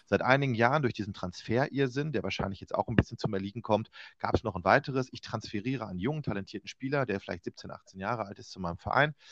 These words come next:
lass den zwei Jahre spielen und dann wird er hoffentlich hundertfünfzig Millionen Dollar wert und dann verkaufe ich den weiter. Also generell habe ich mich immer schon gefragt, wie kann es eigentlich sein,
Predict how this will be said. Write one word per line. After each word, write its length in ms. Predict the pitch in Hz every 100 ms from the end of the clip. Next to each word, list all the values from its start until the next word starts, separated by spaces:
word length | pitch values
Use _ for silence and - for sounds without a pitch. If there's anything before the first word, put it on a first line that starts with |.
| - _
lass 120 | 110
den 180 | - 104
zwei 220 | - 98
Jahre 180 | 98 92
spielen 560 | - - 127 135 139 143 -
und 220 | 101 104
dann 100 | 95
wird 140 | 110
er 80 | 98
hoffentlich 300 | 98 101 -
hundertfünfzig 520 | 98 95 110 - 107
Millionen 320 | 92 87 85
Dollar 260 | 85 113 113
wert 200 | 107 -
und 60 | 90
dann 100 | 90
verkaufe 340 | 90 87 90
ich 60 | 92
den 160 | 85
weiter. 240 | 82 - - - - - -
Also 160 | 120
generell 320 | 120 120 117 180
habe 120 | 156
ich 60 |
mich 120 | 110 -
immer 160 | 180
schon 140 | 143 107
gefragt, 360 | - 120 135
wie 80 | 107
kann 200 | - 165
es 100 | 202
eigentlich 240 | 110 98
sein, 340 | - 87 170